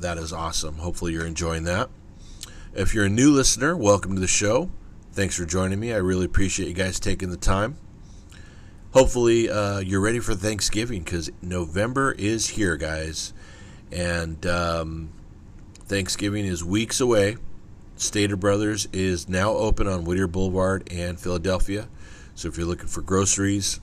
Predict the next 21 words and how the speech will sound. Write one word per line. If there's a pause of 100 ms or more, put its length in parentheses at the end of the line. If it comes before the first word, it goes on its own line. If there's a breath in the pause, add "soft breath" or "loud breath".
(100)
I'm
sure
they
got
some
great
deals. (920)
Now, (1160)
I
go
where
the
deal
is. (1040)
Stater
Brothers,
Ralph's,
Vons, (480)
Trader
Joe's,
Aldi,